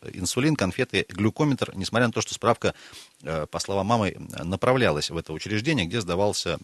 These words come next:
э, единый госэкзамен. Кроме этого, на, на следующем уже экз-, ребенок жив-здоров, все нормально, экзамен сдал. На следующем экзамене, э, зовут его Миша, э, значит, отнимают у мальчика еще и телефон, который найден в его кармане. Вот как мы слышали,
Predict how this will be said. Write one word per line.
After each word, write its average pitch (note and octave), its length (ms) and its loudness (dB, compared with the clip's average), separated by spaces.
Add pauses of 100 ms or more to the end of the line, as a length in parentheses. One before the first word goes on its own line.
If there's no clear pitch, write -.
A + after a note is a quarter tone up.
э, - 240 -6
единый F2 320 0
госэкзамен. E2 500 0 (720)
Кроме D#3 280 12
этого, D2 280 2
на, G#2 220 0
на B2+ 200 0
следующем E3+ 420 -2
уже G2 160 -2
экз-, F#2 100 -8
ребенок G#2+ 400 2
жив-здоров, C3 400 6
все - 120 0
нормально, C3+ 340 4
экзамен C3 240 4
сдал. F#2 200 4 (220)
На B2 140 4
следующем D3+ 420 4
экзамене, B2+ 500 2 (140)
э, E2 240 0
зовут F#2 240 -4
его F2 80 -4
Миша, A#1+ 560 -2
э, - 40 -12
значит, E2+ 280 -10
отнимают B2+ 360 2
у - 20 -4
мальчика A2+ 320 0
еще - 140 -4
и F#2 40 -4
телефон, A#2 340 0
который - 400 0
найден G2+ 320 0
в - 60 -8
его G2 220 0
кармане. A2 280 2
Вот - 80 -2
как A2 120 -4
мы C3 100 -2
слышали, C3 340 -2